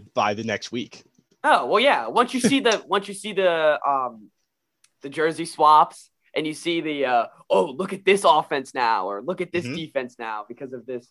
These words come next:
Speaker 2: uh, because of this draft pick, you're gonna be, you're gonna be ecstatic no matter who it is.
Speaker 1: Yeah.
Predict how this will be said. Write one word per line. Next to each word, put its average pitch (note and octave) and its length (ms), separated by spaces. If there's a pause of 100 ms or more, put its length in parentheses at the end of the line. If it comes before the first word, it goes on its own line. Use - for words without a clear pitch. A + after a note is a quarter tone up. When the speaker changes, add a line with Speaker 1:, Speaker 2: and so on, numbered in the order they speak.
(460)
Speaker 2:
uh, A2 320
because B2 240
of A#2 60
this B2+ 120
draft C#3+ 380
pick, A#2 240
you're C3+ 80
gonna C#3 160
be, A#2 380 (400)
you're C#3 80
gonna E3+ 80
be D#3 80
ecstatic - 480
no B2 80
matter B2 180
who F#2+ 200
it - 140
is. - 220
Speaker 1:
Yeah. G2+ 160